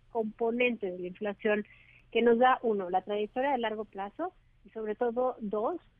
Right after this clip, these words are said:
que responde, digamos, a la política monetaria. Es por eso que, pues, obviamente, al tener una política monetaria restrictiva a lo largo del, del periodo pospandemia y luego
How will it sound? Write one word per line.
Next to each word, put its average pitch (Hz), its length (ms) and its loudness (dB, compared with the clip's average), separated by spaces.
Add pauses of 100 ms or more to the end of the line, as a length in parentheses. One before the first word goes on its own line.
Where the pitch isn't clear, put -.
(180)
que 220 100 -12
responde, 240 680 -2
digamos, 190 400 -4
a 190 60 -6
la 185 140 -2
política 190 440 -4
monetaria. 247 480 2
Es 233 100 0
por 262 140 4
eso 254 260 4
que, 208 300 -2 (320)
pues, 196 180 -12
obviamente, 240 440 4
al 202 120 0
tener 214 400 0 (100)
una 220 240 -4
política 196 500 -6
monetaria 202 560 -4
restrictiva 214 760 0
a 170 60 2
lo 165 120 0
largo 208 500 2
del, 180 540 2
del 185 180 -2
periodo 208 360 2
pospandemia 202 880 0
y 175 40 -4
luego 202 340 2